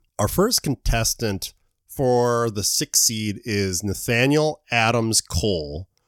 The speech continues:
A K A Nat King Cole.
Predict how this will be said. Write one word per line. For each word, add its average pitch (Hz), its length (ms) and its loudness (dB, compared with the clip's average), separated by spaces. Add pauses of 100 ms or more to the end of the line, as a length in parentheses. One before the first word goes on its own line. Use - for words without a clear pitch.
(320)
A 131 120 2
K 139 240 0
A 107 440 0 (120)
Nat 104 320 -2 (120)
King 92 280 -4
Cole. 80 480 -10